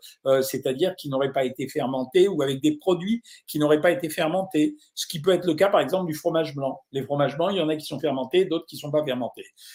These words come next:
Quoi qu'il en soit, on ne peut pas confondre l'intolérance au lactose avec l'allergie au lactose. Quand vous êtes allergique au lactose, c'est une vraie allergie, elle est exceptionnelle.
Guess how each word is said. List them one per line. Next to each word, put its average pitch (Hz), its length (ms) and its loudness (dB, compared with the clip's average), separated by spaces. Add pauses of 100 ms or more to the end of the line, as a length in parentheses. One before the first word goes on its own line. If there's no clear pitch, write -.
(140)
Quoi 208 100 4
qu'il 202 220 0
en 190 80 6
soit, 220 500 2
on 160 60 -2
ne 147 80 -6
peut 175 100 -4
pas 247 140 2
confondre 185 420 -4
l'intolérance 175 640 0
au 143 40 0
lactose 143 380 -2
avec 147 160 0
l'allergie 151 640 2
au 127 60 2
lactose. 110 520 -4 (320)
Quand 165 120 4
vous 160 160 0
êtes - 220 0
allergique 196 520 2
au 160 60 4
lactose, 156 460 2
c'est - 180 -10
une 127 140 -6
vraie 120 180 2
allergie, 156 480 2 (220)
elle 151 120 0
est - 160 0
exceptionnelle. 147 880 -2